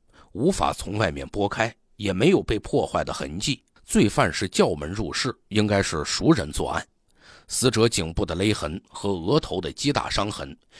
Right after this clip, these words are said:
有明显的针织品印痕，其他部位没有发现任何指纹，说明罪犯是戴着手套作案。死者的裤子被解开，衣服被翻乱，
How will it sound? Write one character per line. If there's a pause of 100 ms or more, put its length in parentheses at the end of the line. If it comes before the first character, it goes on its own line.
(200)
有
明
显
的
针
织
品
印
痕， (580)
其
他
部
位
没
有
发
现
任
何
指
纹， (500)
说
明
罪
犯 (100)
是
戴
着
手
套
作
案。 (640)
死
者
的
裤
子
被
解
开， (280)
衣
服
被
翻
乱，